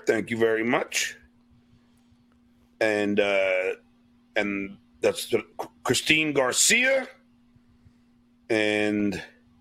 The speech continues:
uh, Dennis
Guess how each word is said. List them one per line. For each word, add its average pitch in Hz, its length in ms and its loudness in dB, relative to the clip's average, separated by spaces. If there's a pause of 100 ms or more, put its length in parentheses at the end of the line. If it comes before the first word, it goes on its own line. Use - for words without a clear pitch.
(1400)
uh, 107 800 2 (1700)
Dennis 127 560 0